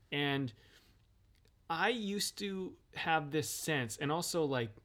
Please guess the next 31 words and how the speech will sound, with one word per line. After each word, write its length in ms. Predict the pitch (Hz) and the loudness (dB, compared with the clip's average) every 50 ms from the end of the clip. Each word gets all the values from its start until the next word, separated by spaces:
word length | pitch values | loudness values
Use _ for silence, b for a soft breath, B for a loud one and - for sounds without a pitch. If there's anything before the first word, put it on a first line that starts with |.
| _ - | _ -4
I 80 | 143 | -2
went 200 | 143 160 175 175 | -2 -2 -2 -4
through 180 | - - 156 135 | -4 -6 -6 -6
kind 280 | - - 143 143 135 131 | -4 -4 -2 -2 0 0
of 80 | 113 | 0
a 60 | 117 | -2
bit 180 | 104 104 - 127 | -2 0 -2 -2
of 100 | 117 107 | -2 -2
a 60 | 110 | -4
bullying 580 | 101 104 131 127 139 139 143 139 139 135 135 127 | -4 -2 0 0 2 2 2 2 2 0 -2 -2
stage. 360 | - - - 135 131 131 123 | -4 -4 -4 -2 -2 -2 -2
Like, 120 | 123 113 117 | -2 -2 -2
I 60 | 117 | -2
was 140 | 117 113 107 | -2 -2 -2
bullied, 500 | 117 - 123 123 131 131 131 135 131 - b b b b b b b b - | -2 0 0 2 2 2 2 0 -2 -6 b b b b b b b b -8
um, 220 | 127 117 113 113 113 | -4 -4 -4 -4 -4
a 40 | 117 | -2
lot 220 | 120 120 120 120 | -2 -2 -2 -2
in 80 | 123 117 | -2 -4
high 220 | 107 120 131 127 | -4 -2 -2 -2
school 500 | - - - - 131 127 127 123 123 120 | -4 -6 -6 -4 -2 0 2 2 2 0
and 160 | 117 113 113 | 0 -2 -4
just 160 | 117 117 - | -4 -6 -6
kind 160 | - 139 127 123 | -4 -4 -2 -2
of 100 | 110 113 | -2 -2
rejected, 600 | 113 107 113 123 123 127 - - 131 127 120 107 - | -4 -2 -2 -2 -2 -2 -4 -4 -4 -4 -4 -4 -6
you 140 | - 123 120 | -8 -6 -4
know, 260 | 120 120 120 120 120 - | -4 -4 -4 -4 -6 -6
and 100 | 117 113 | -6 -6
I 40 | 113 | -6
felt, 320 | 104 - 131 127 127 127 | -4 -2 0 0 0 -2